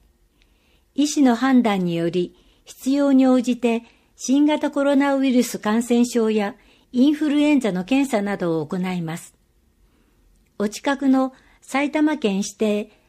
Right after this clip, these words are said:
診療検査医療機関の連絡先がわからない場合には、埼玉県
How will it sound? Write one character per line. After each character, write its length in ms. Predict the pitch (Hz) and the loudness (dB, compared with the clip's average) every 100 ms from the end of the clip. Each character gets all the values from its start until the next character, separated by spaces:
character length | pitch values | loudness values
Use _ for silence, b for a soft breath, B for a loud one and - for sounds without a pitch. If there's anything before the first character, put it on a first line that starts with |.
| b | b
診 360 | - - 285 285 | -10 -2 2 2
療 240 | 285 277 | 2 0
検 300 | 262 269 285 | 0 0 0
査 80 | 285 | 0
医 140 | 277 254 | 0 0
療 200 | 285 294 | 0 -2
機 120 | - | -4
関 280 | 240 208 180 | -4 -2 -2
の 200 | 170 - | -4 -6
連 220 | 190 240 | 0 2
絡 200 | 262 277 | 2 0
先 280 | - 254 247 | -4 -4 -2
が 140 | 247 | 0
わ 140 | 240 226 | 2 0
か 120 | 254 | 0
ら 100 | 269 | 0
な 160 | 240 180 | 0 0
い 100 | 165 | -4
場 200 | 180 190 | -4 -2
合 120 | 196 | -2
に 200 | 196 190 | -4 -4
は、 240 | 175 - _ _ _ _ _ _ _ _ _ | -6 -8 _ _ _ _ _ _ _ _ _
埼 300 | - 262 285 | -10 -6 -4
玉 280 | 302 285 277 | -2 0 -2
県 340 | 247 190 185 | -4 -6 -6